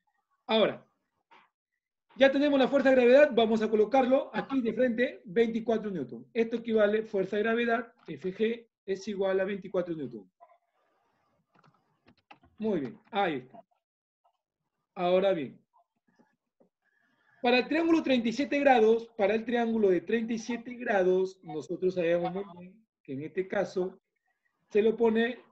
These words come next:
tres K, ¿verdad? Tres K, aquí se le va a poner, escribimos aquí, tres K.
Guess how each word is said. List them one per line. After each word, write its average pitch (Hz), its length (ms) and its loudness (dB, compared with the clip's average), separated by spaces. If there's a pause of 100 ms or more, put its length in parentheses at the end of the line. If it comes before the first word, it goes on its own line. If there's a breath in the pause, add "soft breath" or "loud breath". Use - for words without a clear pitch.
tres 220 200 0
K, 170 360 -2 (300)
¿verdad? 185 340 -4 (120)
Tres 147 180 -12
K, 269 340 -8 (260)
aquí 160 200 -16
se 185 100 -12
le 156 80 -6
va 156 60 -4
a 160 40 -18
poner, 190 360 -8 (1500)
escribimos 147 460 -10
aquí, 208 360 -10 (3000)
tres 185 220 -4
K. - 200 -20